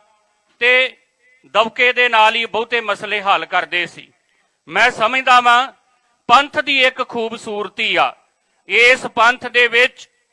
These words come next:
ਸਾਡੀਆਂ ਪੁਰਾਤਨ ਜਥੇਬੰਦੀਆਂ, ਬੁੱਢਾ ਦਲ, ਤਰਨਾ ਦਲ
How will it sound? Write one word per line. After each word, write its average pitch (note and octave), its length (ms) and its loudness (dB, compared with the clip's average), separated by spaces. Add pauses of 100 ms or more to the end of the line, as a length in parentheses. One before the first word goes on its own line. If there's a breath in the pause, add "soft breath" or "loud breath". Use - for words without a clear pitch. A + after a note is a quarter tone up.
(320)
ਸਾਡੀਆਂ C4 640 2
ਪੁਰਾਤਨ A#3 540 0
ਜਥੇਬੰਦੀਆਂ, G#3+ 920 0 (580)
ਬੁੱਢਾ A#3+ 340 2
ਦਲ, A3 380 2 (440)
ਤਰਨਾ A#3 360 2
ਦਲ A3 380 2